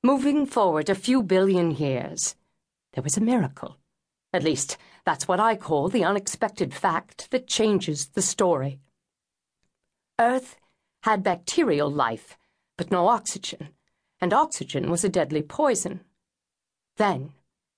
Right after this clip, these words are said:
in a quiet revolution as explosive in its own way as a star, a new kind of bacteria, cyanobacteria, started to photosynthesize, and a byproduct of photosynthesis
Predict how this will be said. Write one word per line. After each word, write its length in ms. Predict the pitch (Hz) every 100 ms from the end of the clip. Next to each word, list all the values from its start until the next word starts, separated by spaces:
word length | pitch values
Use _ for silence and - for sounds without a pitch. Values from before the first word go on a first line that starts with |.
| _ -
in 100 | 151
a 40 |
quiet 680 | 143 - 226 233 240 233 -
revolution 680 | 202 185 185 165 165 - 147
as 140 | 160 175
explosive 720 | - - - 233 254 294 233
in 100 | 208
its 160 | 190 262
own 240 | 269 180
way 260 | 131 120 143
as 140 | 151
a 40 |
star, 560 | 190 - 220 175 131 - _ _ _ _ _ _ _ -
a 60 |
new 320 | 160 202 285 277
kind 460 | - 233 220 151 131
of 180 | - -
bacteria, 720 | 190 196 - 214 151 143 170 _ _ _ _
cyanobacteria, 1300 | - 185 180 196 220 143 131 151 147 - 180 175 165 147 _ _ _ _ _
started 540 | - - 208 214 247 247
to 80 |
photosynthesize, 1300 | 196 - 175 185 180 180 165 139 - 127 117 117 - _ _ _ _ _ _ _ -
and 160 | 165
a 60 | 151
byproduct 840 | 139 240 254 254 147 135 165 -
of 140 | 190 -
photosynthesis 1160 | 185 180 160 - 254 247 131 - 131 190 -